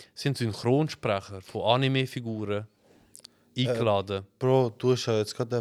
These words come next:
Speaker 2: jemand, äh, so wie Props gegeben, oder? Hast du ja gesagt?
Speaker 1: Ja.
Speaker 2: Das muss ich mit dem Management besprechen, und das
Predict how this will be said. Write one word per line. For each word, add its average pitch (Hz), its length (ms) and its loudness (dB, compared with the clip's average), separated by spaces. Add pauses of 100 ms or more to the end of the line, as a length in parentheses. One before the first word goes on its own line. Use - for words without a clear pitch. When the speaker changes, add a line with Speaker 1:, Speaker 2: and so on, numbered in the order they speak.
(120)
Speaker 2:
jemand, 101 140 -2 (240)
äh, 98 40 -10
so 98 300 -10
wie 107 280 -4 (540)
Props - 320 -2
gegeben, 90 300 -6
oder? 113 140 -4 (320)
Hast 107 120 -10
du 113 40 -6
ja 107 60 -8
gesagt? 107 380 -8
Speaker 1:
Ja. 110 300 0 (300)
Speaker 2:
Das 104 160 -8
muss 113 180 0
ich 104 60 -6
mit 98 120 -10
dem 101 60 -4
Management 107 720 -4
besprechen, 107 580 -2
und 113 80 -8
das 92 100 -10